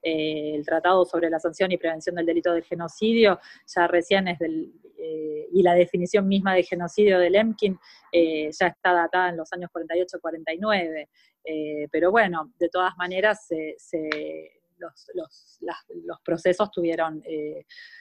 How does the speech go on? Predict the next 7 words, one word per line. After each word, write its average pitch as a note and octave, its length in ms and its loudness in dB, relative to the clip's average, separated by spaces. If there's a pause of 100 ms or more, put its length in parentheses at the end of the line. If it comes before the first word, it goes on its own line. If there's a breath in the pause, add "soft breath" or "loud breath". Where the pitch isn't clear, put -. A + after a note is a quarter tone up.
(140 loud breath)
eh, D#3 320 -4
un E3 200 -4
ajusticiamiento F3+ 920 0
y F3 160 6
hubo D#3+ 100 -2
una D#3+ 140 -2
reparación, D#3 840 0